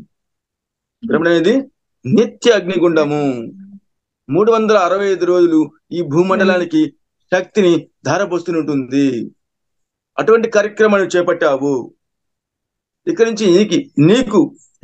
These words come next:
ఎక్కడి నుంచి phone ఇచ్చినా ఎవరు చెప్పినా ఆగొద్దు అని చెప్పారు సార్ నాకు. అంత గొప్పది ఈ పిరమిడ్ అనమాట. So,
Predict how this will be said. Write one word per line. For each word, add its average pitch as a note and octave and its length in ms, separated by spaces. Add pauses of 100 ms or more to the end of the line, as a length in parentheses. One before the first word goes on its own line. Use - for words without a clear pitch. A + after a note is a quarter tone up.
(120)
ఎక్కడి A#3 340
నుంచి A#3 220
phone G3+ 160
ఇచ్చినా G3+ 180 (440)
ఎవరు G#3 220
చెప్పినా G#3+ 280
ఆగొద్దు D#3+ 440
అని C#3+ 120
చెప్పారు - 260
సార్ A2+ 200
నాకు. - 160 (2500)
అంత A2 160 (100)
గొప్పది E3+ 300
ఈ - 80
పిరమిడ్ C#3+ 260
అనమాట. G#2+ 240 (2750)
So, G#3 140